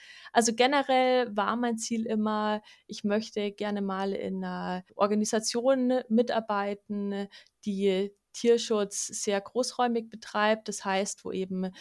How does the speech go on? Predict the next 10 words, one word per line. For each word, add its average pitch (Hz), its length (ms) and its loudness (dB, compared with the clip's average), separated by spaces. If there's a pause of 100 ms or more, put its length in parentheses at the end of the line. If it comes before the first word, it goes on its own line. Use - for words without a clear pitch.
(160)
nicht 220 240 2
nur 202 340 0
einzelne 196 360 -4
Tierarten 220 600 0
angeschaut 202 600 -4
werden, 190 300 -2
sondern 185 440 -2
eben 180 300 -8
so 180 180 -10
dieses 180 400 -12